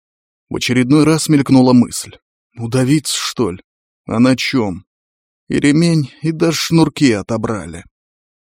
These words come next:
Разве что оторвать рукав да скрутить петлю. А цеплять куда? На двери изнутри нет ручки. На потолке тоже ничего. Одна неровно уложенная, вспухшая и осыпающаяся от влажности побелка.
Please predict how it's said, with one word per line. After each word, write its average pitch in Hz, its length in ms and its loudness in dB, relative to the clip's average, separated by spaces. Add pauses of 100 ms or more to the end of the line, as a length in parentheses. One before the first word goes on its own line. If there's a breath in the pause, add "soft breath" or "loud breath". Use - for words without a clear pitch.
(100)
Разве 107 360 -8
что 123 220 -2
оторвать 123 420 -4
рукав 139 480 -6
да 131 100 -8
скрутить 123 540 -6
петлю. 120 500 -4 (580)
А 90 120 -8
цеплять 123 580 -2
куда? 101 380 -8 (640)
На 131 160 -2
двери 160 380 2
изнутри 135 400 2
нет 131 240 4
ручки. - 520 -6 (460)
На - 140 -8
потолке 127 500 0
тоже 110 400 -2
ничего. 107 480 -4 (560)
Одна 160 340 0
неровно 131 480 4
уложенная, 143 640 4
вспухшая - 600 -2
и 143 100 4
осыпающаяся 143 1120 0
от 139 100 -4
влажности 117 640 -2
побелка. 117 800 -6